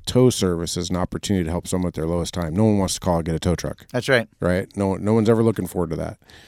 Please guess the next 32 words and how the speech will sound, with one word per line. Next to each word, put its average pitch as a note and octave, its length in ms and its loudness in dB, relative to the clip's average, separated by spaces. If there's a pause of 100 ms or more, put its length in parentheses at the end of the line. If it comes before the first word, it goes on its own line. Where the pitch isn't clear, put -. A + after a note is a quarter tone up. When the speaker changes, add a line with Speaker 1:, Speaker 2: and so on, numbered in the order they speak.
(220)
Speaker 1:
What A2 400 -2
can - 140 -2
we A2+ 100 4
bring G#2 300 0
when F2+ 140 -2
we F2 100 -4
go F2+ 160 -2
to F2 80 0
tow F2+ 180 0
their D#2+ 120 0
car? D#2 300 -8 (400)
How G#2+ 160 0
can G#2+ 180 -2
we F#2 140 -2
listen F#2 340 -4
to - 80 -8
them? D#2 260 -4
How F2 180 -6
can F#2 200 -6
we E2+ 200 -4 (720)
pray G#2 300 2
for - 160 -4
them? D#2+ 340 -4
How F2 180 -4
can F#2 160 -4
we F2 280 -4
encourage F#2 600 0
them? D#2+ 280 -2
Whatever F#2 380 2
it E2+ 60 0
may F2 180 0
be, D2 300 -4